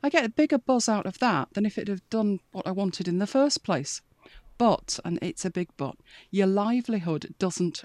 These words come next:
rely on it. You can still pay the mortgage irrespective of what Apple do with Aperture. And right now, so can a pro. But the announcement means that every professional photographer using Aperture right now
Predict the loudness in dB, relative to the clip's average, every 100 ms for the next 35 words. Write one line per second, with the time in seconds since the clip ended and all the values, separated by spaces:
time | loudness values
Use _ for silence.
0 | -6 -4 -2 -2 -2 -4 -8 -20 -20 -14
1 | 0 0 4 2 2 -2 -2 0 0 0
2 | 0 -2 -4 -4 -2 -2 -2 -2 -2 -6
3 | -6 -4 -4 -6 -6 -4 -2 -2 -4 -6
4 | -10 -8 -8 -8 -10 _ -20 -20 -6 0
5 | 2 4 2 2 2 0 0 -2 -2 -2
6 | -6 -6 -2 0 0 -2 -10 -20 -20 -12
7 | -6 2 4 6 6 4 4 0 0 0
8 | 0 -2 -6 -4 -2 -2 -2 -4 _ -10
9 | -8 -4 -4 0 -2 0 0 0 -4 -6
10 | -8 -8 -6 -4 -2 -2 -2 -6 -8 -6
11 | -8 -6 -4 -2 -2 0 0 0